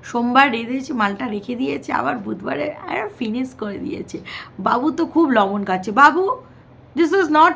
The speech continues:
fair। তোমার হাই প্রেশার আছে, তুমি না প্রেশারের ট্যাবলেট খাও, তুমি কেন লবণ খাও? যাদের না প্রেশার বেশি তারা না প্রচুর লবণ খায়। এই আমার হাজব্যান্ড প্রেশারের ওষুধ খায়, তারপরও লবণ খাবে।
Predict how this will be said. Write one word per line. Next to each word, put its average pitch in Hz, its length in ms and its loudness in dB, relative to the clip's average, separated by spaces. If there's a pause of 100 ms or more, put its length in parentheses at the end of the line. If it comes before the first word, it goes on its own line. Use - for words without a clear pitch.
(140)
fair। 185 280 2 (360)
তোমার 330 280 6
হাই 262 180 8
প্রেশার 285 460 0
আছে, 294 320 -2 (400)
তুমি 320 240 0
না 339 120 0
প্রেশারের 302 840 -2
ট্যাবলেট 294 580 -4
খাও, 330 240 -2 (260)
তুমি 359 160 -2
কেন 359 520 2
লবণ 262 360 4
খাও? 247 160 -2
যাদের 311 360 -4
না 320 100 0
প্রেশার 247 380 -8
বেশি 269 220 -8
তারা 220 260 -2
না 254 220 -6 (380)
প্রচুর 330 320 0
লবণ 226 300 2
খায়। 226 140 -4
এই 269 100 -2
আমার 254 200 0
হাজব্যান্ড 214 460 -4
প্রেশারের 277 440 -4
ওষুধ 277 300 -8
খায়, 277 140 -8
তারপরও 226 460 -2
লবণ 180 360 -4
খাবে। 170 280 -10